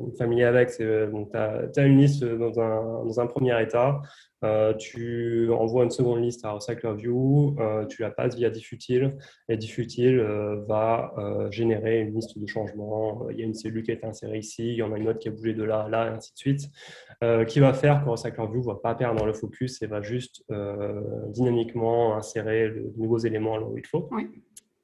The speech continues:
Speaker 1: Euh, et donc, et donc ça, ça, ça marche super bien. Euh, et en plus, même juste, euh, avoir une expérience, euh, euh, un peu, je sais pas, raffinée, on va dire, euh, juste avoir les items qui s'animent en place plutôt qu'avoir un flash et, euh, le nouvel état de la liste, c'est quand même pas mal.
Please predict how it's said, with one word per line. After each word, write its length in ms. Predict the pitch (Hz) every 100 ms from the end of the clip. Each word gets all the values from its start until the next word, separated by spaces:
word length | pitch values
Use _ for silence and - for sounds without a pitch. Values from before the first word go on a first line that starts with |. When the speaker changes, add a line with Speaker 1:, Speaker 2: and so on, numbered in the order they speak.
| _ _ _ -
Speaker 1:
Euh, 800 | 113 110 110 110 110 110 110 -
et 80 | 131
donc, 160 | 139 143
et 60 |
donc 160 | 139 135
ça, 160 | 156
ça, 160 | - 170
ça 140 | 170
marche 200 | 117 - -
super 200 | - 107
bien. 300 | 113 143 - -
Euh, 400 | 110 107 113 117
et 60 | 120
en 100 | 120
plus, 240 | - 143
même 240 | 135 123 117
juste, 380 | 113 131 - -
euh, 1040 | - 57 57 - 57 58 58 120 - - _ 104 101 _ _ _ _ _
avoir 180 | 107 107
une 80 | 110
expérience, 640 | 107 113 107 110 110 - 107
euh, 400 | 107 110 113 - - - - - - - - _ _ _ -
euh, 480 | 117 117 113 110 -
un 40 | -
peu, 280 | 143 139 139
je 80 |
sais 40 | 139
pas, 120 | 139
raffinée, 340 | 131 139 180
on 100 | 202
va 140 | 170 156
dire, 260 | 160 165
euh, 160 | 131 127
juste 200 | 120 143
avoir 160 | 139 131
les 100 | 131
items 300 | 143 143 139
qui 80 |
s'animent 380 | 143 139 135 143
en 100 | 135
place 400 | - 127 131 127
plutôt 180 | - 123
qu'avoir 280 | 120 117 113
un 100 | 110
flash 460 | - 117 117 - 110
et, 340 | 107 107 107
euh, 460 | 117 - 113 113 113
le 60 |
nouvel 200 | 113 123
état 140 | 123 117
de 60 |
la 80 | 117
liste, 400 | 117 117 - 110
c'est 280 | - - -
quand 80 | -
même 160 | 131 127
pas 80 | 117
mal. 340 | 127 175 -